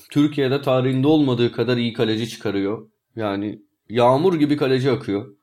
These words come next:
Ama biz tabii şimdi Almanya'yı konuşuyoruz.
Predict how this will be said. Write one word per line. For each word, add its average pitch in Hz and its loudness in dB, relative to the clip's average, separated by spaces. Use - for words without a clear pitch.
Ama 127 -2
biz 127 -4
tabii 110 0
şimdi 98 -4
Almanya'yı 104 0
konuşuyoruz. - -8